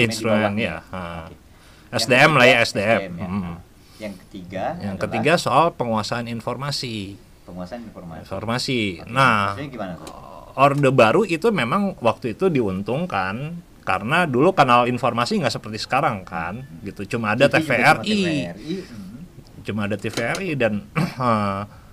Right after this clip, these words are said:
Speaker 2: ya, dalam hal itu Orde Baru diuntungkan karena memang setiap tiga puluh September itu
Speaker 1: Hmm.
Speaker 2: anak-anak sekolah diwajibkan nonton film,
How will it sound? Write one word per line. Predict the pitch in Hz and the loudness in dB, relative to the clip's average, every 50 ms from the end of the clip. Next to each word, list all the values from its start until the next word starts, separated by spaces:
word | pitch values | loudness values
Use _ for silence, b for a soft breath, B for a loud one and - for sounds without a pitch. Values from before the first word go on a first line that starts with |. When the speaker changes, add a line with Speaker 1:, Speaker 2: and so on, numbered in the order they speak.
| B B B B - | B B B B 0
Speaker 2:
ya, | - 160 139 107 90 90 101 | 4 4 4 4 4 0 0
dalam | 120 113 110 110 107 101 | 2 2 2 2 2 0
hal | 123 113 107 | -2 -2 -2
itu | 107 104 - | -2 -2 0
Orde | 170 160 143 120 120 | 0 0 0 0 0
Baru | 104 101 95 104 147 156 | -2 -2 0 0 0 0
diuntungkan | 147 127 101 98 95 90 - 101 98 92 - 139 151 151 | 0 0 -2 -2 -4 -4 -6 -6 -6 -4 -2 -2 -2 -2
karena | 143 - 98 101 123 151 | -4 -6 -4 -2 -2 -2
memang | 156 135 127 160 185 180 170 - - - B B B B B B | -2 -2 -2 0 0 -2 -2 -6 -12 -18 B B B B B B
setiap | - - - 147 131 - - - 143 147 156 156 147 - - - - | -12 -4 -4 -4 -4 -4 -4 -4 0 2 2 2 2 -2 -8 -12 -6
tiga | - 139 131 127 123 117 | -4 -2 2 2 2 2
puluh | - - 123 123 123 120 | 2 0 -4 -4 -4 -2
September | - 151 123 - - 135 147 165 180 170 127 107 120 131 139 139 - - | -4 -4 -6 -6 -6 -4 -2 -2 0 2 2 2 2 -2 -4 -8 -10 -10
itu | 127 127 185 185 - | -10 -10 -6 -4 -4
Speaker 1:
Hmm. | 170 147 135 | -4 -2 -2
Speaker 2:
anak-anak | 123 120 120 113 - - 127 117 117 117 - | -2 -2 -2 -4 -4 -6 -8 -8 -8 -8 -8
sekolah | - - - - 117 117 127 147 156 | -10 -10 -6 -6 -4 -2 0 0 0
diwajibkan | 135 139 120 120 110 98 104 104 98 90 - - - 127 131 135 | 0 -2 -2 0 -2 -2 -2 -4 -6 -8 -6 -2 -2 0 0 0
nonton | 127 120 110 95 98 101 - - 160 135 117 113 110 117 | -2 -6 -6 -6 -8 -6 -2 0 2 2 2 0 -2 -6
film, | 113 - 107 101 110 120 131 143 143 151 156 | -6 -6 -4 -2 0 0 0 0 -2 -4 -6